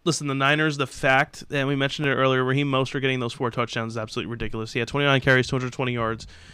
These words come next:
and he, I think he has the most yardage in postseason history in, uh, for the Niners. Like, their, like, is their franchise record, not in terms of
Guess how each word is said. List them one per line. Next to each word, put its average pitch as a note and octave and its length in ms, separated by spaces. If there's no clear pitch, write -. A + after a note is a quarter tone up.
and C#3+ 120
he, C3+ 80
I C3 60
think D#3 140
he D3+ 60
has C#3 220
the C#3 60
most C3+ 460
yardage C3+ 520
in B2 100
postseason C3 440
history B2 580
in, C#3 220
uh, C3 240
for B2+ 600
the A#2 100
Niners. A2+ 680
Like, A#2+ 180
their, A2+ 140
like, G#2+ 180
is A#2 140
their G#2+ 100
franchise A#2 480
record, - 280
not A2 180
in A2 80
terms G#2+ 280
of - 240